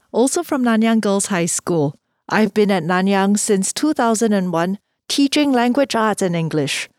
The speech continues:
I really enjoy teaching reading comprehension, and I wanted to find out more about what goes on in our students' heads when they read the passage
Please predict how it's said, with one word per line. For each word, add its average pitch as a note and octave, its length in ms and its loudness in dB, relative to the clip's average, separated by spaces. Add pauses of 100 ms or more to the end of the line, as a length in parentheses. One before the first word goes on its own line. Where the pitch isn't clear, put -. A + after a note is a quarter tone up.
(400)
I G3 140 0
really A#3 720 2
enjoy G3+ 500 2
teaching G3+ 500 -2
reading G3+ 380 0
comprehension, G3+ 840 0 (320)
and G#3 160 2
I B3 60 4
wanted A#3+ 300 0
to C#4+ 80 2
find G3+ 300 0
out G#3+ 140 0
more G#3 280 2
about G#3+ 240 -2
what A3+ 220 -2
goes F#3+ 300 0
on E3+ 240 0
in E3 140 -2
our E3 80 -2
students' D4 680 0
heads D#3 340 -2 (320)
when G3 180 2
they F#3 160 0
read A3 320 2
the G3+ 80 0
passage - 560 -2